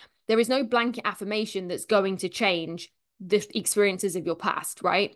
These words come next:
So what I want you to think about is where you are maybe consuming something that's overly positive and constantly feel like you need to be this bright button.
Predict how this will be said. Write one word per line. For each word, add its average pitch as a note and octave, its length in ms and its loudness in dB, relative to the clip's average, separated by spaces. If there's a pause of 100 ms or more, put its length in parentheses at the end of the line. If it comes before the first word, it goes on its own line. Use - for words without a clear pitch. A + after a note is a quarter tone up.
(500)
So B3 180 6
what A3 220 6
I D#4 80 8
want C#4 160 6
you C4 60 2
to A3+ 100 -2
think B3+ 260 2
about F#3 300 4
is F3 260 2 (640)
where A3+ 260 4
you B3+ 260 4
are A3+ 100 4
maybe G#3+ 340 -2
consuming G#3 680 0
something F3 360 -2
that's F3 240 -6
overly A3+ 460 6
positive G3 520 0
and F3 140 -2 (280)
constantly A#3 480 0
feel A3 160 2
like G3 100 4
you G#3+ 80 2
need G#3 220 2
to G3+ 80 -2
be G#3+ 80 2
this G3 160 2
bright G#3 360 2
button. F3 500 0